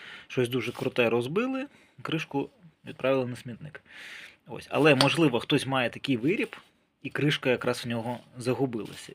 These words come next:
І є шанс, що навіть кришка буде коштувати хоча б, е, п'ятдесят, там, скажімо, гривень, то можна її докомплектувати. Бо річ явно дуже цікава. Бачите, тут позолота така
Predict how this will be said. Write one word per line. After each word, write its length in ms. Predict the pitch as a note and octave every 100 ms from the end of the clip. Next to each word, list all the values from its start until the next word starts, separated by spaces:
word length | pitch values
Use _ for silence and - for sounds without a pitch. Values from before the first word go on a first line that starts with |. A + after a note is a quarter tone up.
| -
І 260 | B2+ D3+ -
є 160 | B2+ B2
шанс, 420 | - C3 C3+ - _ _ _ _ _ _
що 180 | _ -
навіть 240 | B2 A#2+ -
кришка 360 | C#3+ D3 -
буде 220 | A2+ A#2
коштувати 640 | A2+ A2 - G#2+ G#2 - - -
хоча 220 | - -
б, 100 | - - _ _ _ _ _ - - - - - _ _ _ _ _ _
е, 240 | - E2 E2+
п'ятдесят, 440 | G2 G2 - A#2
там, 140 | - G2
скажімо, 380 | - G#2+ A#2+ A#2+
гривень, 360 | D#3 G3+ D#3+
то 220 | A#2 C3+ C3+ _ _ _ _ _ _ -
можна 360 | A#2 B2 A#2+
її 200 | A#2 A#2+
докомплектувати. 1000 | A#2+ A#2+ - A#2+ B2 - C3 A2 F#2+ - - _ _ - - -
Бо 140 | B2
річ 240 | C#3+ F#3 C#3
явно 280 | C#3 D3+
дуже 200 | C3 C3
цікава. 360 | C#3 - A2+ G#2+
Бачите, 320 | G#2 C3+ -
тут 180 | - -
позолота 540 | - A#2+ C#3+ D#3+ G3+ -
така 420 | E3+ D#3+ E3